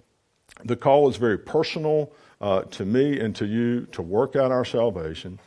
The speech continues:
uh, to, to incarnate it, to walk it out in flesh. It's also to this local body. And you just, I, I would suggest you need to keep both sort of perspectives. The, the other thing that I would go to is this nation,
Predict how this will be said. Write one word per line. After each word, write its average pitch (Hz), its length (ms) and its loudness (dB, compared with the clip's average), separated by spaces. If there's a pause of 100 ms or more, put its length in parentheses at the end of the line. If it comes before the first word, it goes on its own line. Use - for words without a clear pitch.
(300)
uh, 95 240 0
to, 95 260 -4
to 101 180 -8
incarnate 98 680 0
it, - 120 -6
to 87 120 -10
walk 117 260 0
it 120 80 4
out 120 180 4
in 123 100 -2
flesh. 101 540 2 (360)
It's 107 140 -4
also 135 320 2
to 113 100 0
this 110 200 -4
local 110 280 0
body. 90 420 -2 (320)
And 101 140 -4
you 104 80 -4
just, 104 240 -8 (100)
I, 101 180 -8
I 107 80 -2
would 104 140 -4
suggest 107 420 -2
you 101 60 -6
need 98 160 -2
to - 60 -16
keep - 340 -12
both 101 280 -2 (240)
sort 104 200 -2
of 95 60 -6
perspectives. 101 640 -2 (320)
The, 127 120 6 (120)
the 143 240 6
other 247 160 2
thing 151 200 -2
that 131 120 0
I 131 80 6
would 123 160 2
go 131 140 6
to 120 240 2
is 110 100 -2
this 127 160 -4
nation, 120 800 0